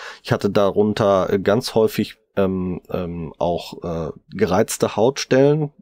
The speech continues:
weil gerade an den Enden, wenn's dann wirklich zu so einer Quetschung kam, dann, äh, hatte ich da tatsächlich, äh, Wunden auch. Ähm, äh, das war für mich ein Riesenproblem und je mehr ich mit meinen Füßen auch tatsächlich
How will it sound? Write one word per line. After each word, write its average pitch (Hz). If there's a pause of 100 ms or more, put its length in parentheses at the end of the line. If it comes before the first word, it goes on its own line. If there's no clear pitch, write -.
weil 95
gerade 98
an 101
den 95
Enden, 127
wenn's 107
dann 98
wirklich 107
zu -
so 104
einer 95
Quetschung 131
kam, 117 (480)
dann, 101
äh, 92
hatte -
ich -
da 92
tatsächlich, -
äh, 90
Wunden 139
auch. - (580)
Ähm, 107 (480)
äh, 90 (1200)
das -
war 110
für -
mich 113
ein 117
Riesenproblem 107 (160)
und 101
je 104
mehr 104
ich -
mit 117
meinen 104
Füßen 113
auch 98
tatsächlich 98